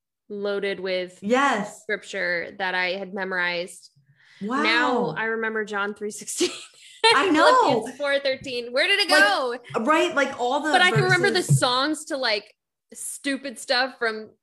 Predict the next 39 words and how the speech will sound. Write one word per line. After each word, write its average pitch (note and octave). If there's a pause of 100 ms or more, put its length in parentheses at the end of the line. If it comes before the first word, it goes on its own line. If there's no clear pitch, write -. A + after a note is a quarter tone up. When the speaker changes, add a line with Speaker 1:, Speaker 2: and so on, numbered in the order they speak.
(480)
Speaker 1:
twenty C4
years B3
ago, B3+
but G#3
Speaker 2:
I B3
Speaker 1:
can't C#4+ (100)
remember D#4+
the -
Speaker 2:
know. G3
Speaker 1:
scripture. A3+ (260)
Speaker 2:
I B3
can't D4+
actually, D4+
like, A#3+
recite G#3+
a A3
lot B3
of A#3+
it, C4 (120)
but G#3+
it's G3+
super A#3+
familiar. G#3
Like, F#3
if G3+
I F#3+
read F3
it, E3+
I'm E3+
like, D#3+
"Oh E3+
yeah, C3+
I D3
know D#3
what -
this D#3
says." - (360)
But B3
Speaker 1:
Yeah. -